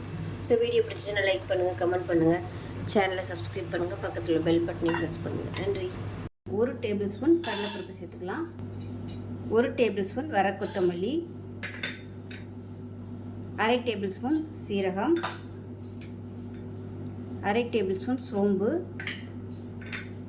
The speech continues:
Speaker 2: கால் டேபிள் ஸ்பூன் வெந்தயம்.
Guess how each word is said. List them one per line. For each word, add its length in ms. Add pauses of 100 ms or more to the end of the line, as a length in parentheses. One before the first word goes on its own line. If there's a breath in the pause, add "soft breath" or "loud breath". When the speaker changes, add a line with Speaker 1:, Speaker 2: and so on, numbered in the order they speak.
(600)
Speaker 2:
கால் 320
டேபிள் 300
ஸ்பூன் 220 (420)
வெந்தயம். 520